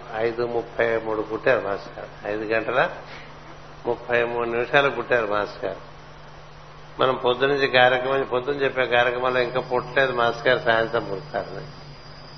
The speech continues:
సరే, మరి ఈసారి ఏం జరిగిందంటే, మనలో ఒక దివ్యమైనటువంటి భావం మన యొక్క లాజిక్‌తో సంబంధం లేకుండా దిగి వచ్చి,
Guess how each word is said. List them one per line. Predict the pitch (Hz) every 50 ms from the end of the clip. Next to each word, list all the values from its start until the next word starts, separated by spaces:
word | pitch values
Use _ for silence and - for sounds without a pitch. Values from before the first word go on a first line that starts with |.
| - - - - - - - -
సరే, | 135 131
మరి | 131 131 127 127 127
ఈసారి | 120 120 135 139 139 135
ఏం | 135 139 139
జరిగిందంటే, | 139 143 143 143 139 135 135 131 127 127 139 135 131 123 113 113 117 120 127 135 139 139 - - 123
మనలో | 113 110 113 117 123 127 127 139 147 151 143 120 113
ఒక | 120 127 123 113 113 120
దివ్యమైనటువంటి | 117 117 113 113 113 113 117 123 131 135 139 139 135 135 127 123 127 127 123
భావం | 113 101 104 110 113 123 127 117 101 92 98 101 - - - - - - - - - - - - - - - - - - - - -
మన | 107 107 110 113
యొక్క | 117 117 117 117 107 - 113
లాజిక్‌తో | 110 107 101 104 113 123 127 139 127 143 139 127 139 135 127
సంబంధం | 127 123 120 123 127 127 127 127 123 123
లేకుండా | 123 123 120 120 123 123 123 127 123
దిగి | 117 - 110 110 113 120 127
వచ్చి, | 127 127 127 - - 147 151 160 151 131 113 107